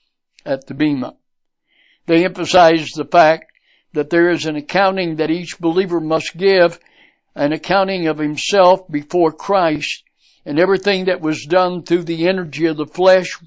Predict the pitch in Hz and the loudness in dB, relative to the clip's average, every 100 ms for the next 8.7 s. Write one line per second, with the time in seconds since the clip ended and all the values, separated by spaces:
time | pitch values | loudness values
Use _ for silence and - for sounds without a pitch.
0 | _ _ _ _ 160 160 147 147 143 170 | _ _ _ _ -2 -2 -2 -4 2 4
1 | 185 185 170 165 156 - _ - - _ | 4 2 2 0 0 -4 _ -20 -20 _
2 | - 143 147 165 165 151 143 - _ _ | -4 -4 -2 2 4 4 0 -6 _ _
3 | _ - 135 - 175 156 175 165 - 165 | _ -12 -12 -12 -2 0 2 0 0 4
4 | 180 165 - 180 190 185 - 165 151 - | 4 2 0 2 2 0 -2 -2 -2 -6
5 | 156 147 - 143 135 135 135 _ _ _ | -6 -4 -4 0 4 4 0 _ _ _
6 | _ 151 156 165 156 139 - _ _ - | _ -6 0 0 0 -2 -6 _ _ -10
7 | 147 147 180 190 165 160 143 147 156 143 | -8 -6 -4 -4 -2 -4 -6 -4 -4 2
8 | 160 196 - 147 135 120 - | 4 4 2 -6 -6 -8 -12